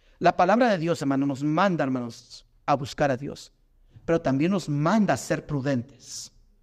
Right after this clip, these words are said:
Debemos ser prudentes en nuestra vida cotidiana, en cualquier ámbito de la vida, hermanos. No confía en nuestra propia capacidad, hermanos. No apoyarnos en lo que nosotros somos. Hay que apoyarnos en Cristo, hermanos.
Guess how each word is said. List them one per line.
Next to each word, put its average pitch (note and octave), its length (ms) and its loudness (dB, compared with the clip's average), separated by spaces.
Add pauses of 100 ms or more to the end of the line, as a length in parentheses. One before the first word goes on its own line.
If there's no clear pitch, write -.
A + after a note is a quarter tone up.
(680)
Debemos A3 340 2
ser A3 220 -6
prudentes F3 720 -2 (200)
en D#3 60 -4
nuestra D3+ 240 -2
vida E3 220 0
cotidiana, D3 760 -2 (160)
en D3+ 100 -4
cualquier D3+ 400 -2
ámbito E3+ 380 -2
de C3+ 100 2
la B2 80 0
vida, D#3 240 -2
hermanos. B2 560 -4 (460)
No G#3 120 0
confía G#3 280 0
en G#3+ 40 2
nuestra F#3 300 -2
propia F3 280 -2
capacidad, C3 760 -2
hermanos. C#3+ 420 -2 (160)
No F3+ 120 2
apoyarnos F#3 640 0 (120)
en E3 120 -2
lo E3 100 -2
que C#3 100 0
nosotros D3+ 440 -2
somos. E3 560 0 (120)
Hay F3 120 0
que - 80 -4
apoyarnos E3 540 0
en D3+ 120 -2
Cristo, G#3 400 -2
hermanos. E3 880 -6